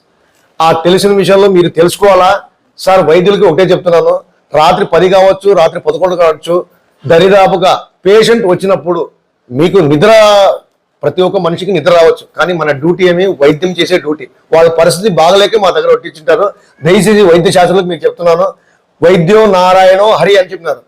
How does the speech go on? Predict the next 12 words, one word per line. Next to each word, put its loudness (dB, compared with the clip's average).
అంటే -8
మీరు 0
ఒక -4
దేవునితో 0
సమానము. 0
దయచేసి 2
రాత్రి 0
పది 0
అయినా, 0
పదకొండు -4
అయినా, 0
వీళ్ళకి -2